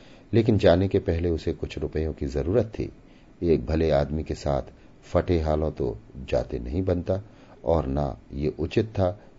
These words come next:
कि पहले ही दिन से रुपए का तकाजा होने लगे। बहुत काट छांट करने पर भी चालीस रुपए का खर्च निकल आया। जूते टूट गए थे, धोतियां फट गई थी, और भी कई खर्च थे जो इस वक्त याद नहीं आते।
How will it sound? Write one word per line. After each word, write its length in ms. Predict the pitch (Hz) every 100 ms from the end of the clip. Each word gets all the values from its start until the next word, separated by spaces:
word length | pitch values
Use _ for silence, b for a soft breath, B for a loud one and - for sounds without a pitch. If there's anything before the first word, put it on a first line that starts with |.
| -
कि 80 | -
पहले 340 | - 80 80
ही 200 | 80 87
दिन 200 | 73 76
से 240 | - 58
रुपए 280 | 67 71 69
का 120 | 64
तकाजा 500 | 64 58 58 69 67
होने 280 | 98 78 60
लगे। 300 | 55 55 53 - - B B B B B
बहुत 300 | 92 107 107
काट 200 | 92 87
छांट 280 | - 90 82
करने 280 | - 78 80
पर 180 | 80 78
भी 120 | 78
चालीस 380 | - 71 69 -
रुपए 200 | - 71
का 140 | 69
खर्च 340 | 64 60 52 65
निकल 320 | 65 62 55
आया। 200 | 50 - - - B B B 95
जूते 300 | 101 110 113
टूट 260 | 113 110
गए 160 | 98 101
थे, 140 | 101
धोतियां 420 | 90 80 80 82 73
फट 220 | - 76
गई 200 | 67 62
थी, 260 | - 67 - B B B
और 240 | - 71 67
भी 260 | 60 90
कई 240 | - 85 82
खर्च 360 | - 87 - 87 -
थे 120 | 85
जो 120 | 87
इस 200 | 69 -
वक्त 280 | 69 73 71
याद 300 | 67 71 78
नहीं 240 | 71 67
आते। 320 | 57 53 -